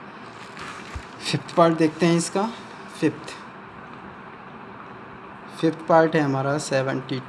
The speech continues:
टू divide by two whole one upon four, राइट।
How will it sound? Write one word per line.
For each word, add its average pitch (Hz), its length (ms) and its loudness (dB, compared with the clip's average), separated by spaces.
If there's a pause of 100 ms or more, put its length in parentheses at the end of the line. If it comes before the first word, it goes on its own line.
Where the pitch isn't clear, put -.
टू 156 140 4 (1000)
divide 139 580 4
by 131 400 -2 (1120)
two 170 220 4 (160)
whole 127 420 2 (800)
one 143 260 4
upon 135 400 -2 (120)
four, 123 180 -2 (960)
राइट। 180 300 0